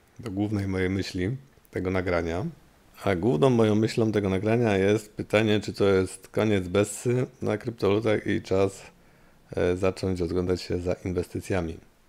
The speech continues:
E, kiedyś czytałem taką książkę, czasami czytam książkę i znajdę może dwa zdania ciekawe. Ktoś tam fajnie napisał, że niektórzy analizują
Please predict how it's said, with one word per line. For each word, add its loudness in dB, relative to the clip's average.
E, 2
kiedyś -6
czytałem -2
taką 0
książkę, 0
czasami 0
czytam 2
książkę 0
i 2
znajdę 2
może 0
dwa 2
zdania 0
ciekawe. -2
Ktoś -12
tam -4
fajnie 0
napisał, 0
że 0
niektórzy -2
analizują 2